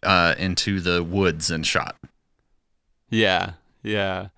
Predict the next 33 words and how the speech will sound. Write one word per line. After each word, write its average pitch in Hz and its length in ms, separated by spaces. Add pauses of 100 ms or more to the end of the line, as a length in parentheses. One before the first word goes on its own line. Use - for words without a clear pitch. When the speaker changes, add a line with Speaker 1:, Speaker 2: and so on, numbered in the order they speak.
(120)
Speaker 2:
It's - 220
fun 147 280
either 135 380
way. 98 320
I 101 140
enjoy, 110 640
uh, 98 260
just, 104 320
like, 101 320
I, 104 120
I'll 104 160
set 117 200
up 113 100
some, 101 340
some 107 260
soda 113 380
seltzer 113 400
cans 110 460
and 95 100
just 101 200
watch 107 240
'em 110 80
explode. 98 560 (340)
Speaker 1:
Yeah. 117 220
Speaker 2:
Which - 100
is 104 80
a 101 40
lot 98 140
of 95 80
fun. 92 320 (1000)
Speaker 1:
Very 139 200
Speaker 2:
Yeah. 101 120
Speaker 1:
cool. 87 180